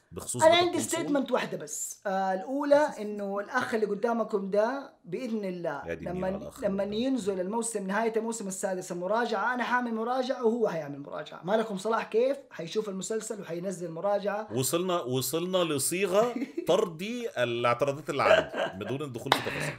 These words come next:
Speaker 2: فإن شاء الله حي-،
Speaker 1: بفضل أبو ماهر يعني.
Speaker 2: حيرا-، إن
Speaker 1: ماشي.
Speaker 2: شاء الله حيراجعها. بس أنا إلى الآن ما تكلمت ومستني، عندي مرة كلام كثير، أنا راضي جدًا عن الموسم للآن.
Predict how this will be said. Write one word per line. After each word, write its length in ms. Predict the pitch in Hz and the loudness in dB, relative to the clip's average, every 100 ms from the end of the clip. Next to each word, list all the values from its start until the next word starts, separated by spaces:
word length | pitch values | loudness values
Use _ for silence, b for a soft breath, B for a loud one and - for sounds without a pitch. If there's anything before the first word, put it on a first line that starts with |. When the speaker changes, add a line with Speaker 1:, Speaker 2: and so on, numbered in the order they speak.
| - | -6
Speaker 2:
فإن 180 | 175 | -4
شاء 220 | 170 214 220 | -2 2 4
الله 180 | 220 233 | 4 2
حي-، 320 | 196 180 175 | 2 -2 -2
Speaker 1:
بفضل 340 | 170 160 131 | 4 4 4
أبو 160 | 127 113 | 2 4
ماهر 320 | 101 92 78 | 2 2 0
يعني. 60 | 76 | 0
Speaker 2:
حيرا-، 380 | 90 185 190 214 | 0 0 -2 -4
إن 60 | |
Speaker 1:
ماشي. 120 | 165 | -4
Speaker 2:
شاء 220 | - 247 208 | 0 0 0
الله 220 | 190 254 | 2 2
حيراجعها. 640 | 254 175 160 143 147 - - B B B | 2 0 -2 -6 -8 -10 -18 B B B
بس 240 | 214 302 - | 6 6 6
أنا 500 | 277 285 349 320 - | 4 4 4 0 2
إلى 120 | 214 | 4
الآن 280 | 220 233 226 | 4 2 0
ما 100 | 202 | 0
تكلمت 720 | 190 - 180 185 247 269 - | -2 -4 -4 0 0 -2 -8
ومستني، 920 | - 165 165 170 - 208 208 214 233 202 | -12 -10 -8 -10 -8 -8 -8 -8 -8 -6
عندي 260 | 202 165 | -8 -6
مرة 220 | 180 196 | -4 -4
كلام 320 | 180 170 175 170 | -4 -4 -6 -6
كثير، 340 | 160 170 185 | -10 -6 -4
أنا 100 | 170 | -4
راضي 280 | 175 185 180 | -2 -2 -2
جدًا 380 | 151 170 175 170 | -6 -6 -4 -4
عن 60 | |
الموسم 400 | 165 170 170 170 | -4 -6 -6 -8
للآن. 480 | 160 156 160 175 233 | -8 -8 -6 -4 -6